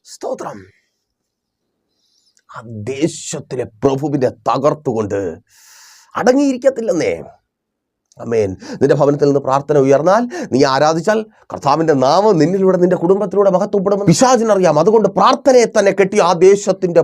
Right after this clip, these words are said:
പ്രഭു ദേശത്തെ ഇരുട്ടിലാക്കുന്ന, മദ്യത്തിലും മയക്കുമരുന്നിലും വ്യഭിചാര ചിന്തകളിലും തലമുറകളെ, കുടുംബനാഥന്മാരെ വലിച്ചു കൊണ്ടുപോകുന്ന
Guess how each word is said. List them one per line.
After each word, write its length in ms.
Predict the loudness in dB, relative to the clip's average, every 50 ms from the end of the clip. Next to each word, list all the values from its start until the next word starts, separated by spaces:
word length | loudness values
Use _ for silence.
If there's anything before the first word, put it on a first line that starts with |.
| 2 2
പ്രഭു 260 | 2 2 2 2 0 0 -2 -4 -6 -12 -20 -20 -20 -20 -20 -20 -20 _ _ -4 -4
ദേശത്തെ 360 | -4 -2 -4 -6 -8 -6 -6 -2 0
ഇരുട്ടിലാക്കുന്ന, 680 | 2 2 2 2 2 2 2 2 2 0 -4 -4 -2 0 0 0
മദ്യത്തിലും 440 | -2 0 -2 -2 0 0 0 2 2
മയക്കുമരുന്നിലും 600 | 2 0 0 0 0 0 0 2 2 0 0 0 -2 -8 -12 -4 -2
വ്യഭിചാര 420 | -2 0 0 -2 -4 -8 -8 -10 -10 -10 -10 -8
ചിന്തകളിലും 580 | -6 -4 -4 -2 0 0 2 2 2 2 2 0 -2 -2 -4 -6 -10 -16
തലമുറകളെ, 540 | -14 -12 -6 -4 -2 -2 0 2 4 4 4 4 2 -2 -6 -4
കുടുംബനാഥന്മാരെ 800 | -2 -2 0 0 0 0 0 0 -2 -2 0 0 0 0 0 -2 -2
വലിച്ചു 400 | -2 0 0 0 -2 0 0 2 2
കൊണ്ടുപോകുന്ന 500 | 2 2 2 2 2 2 2 2 2 2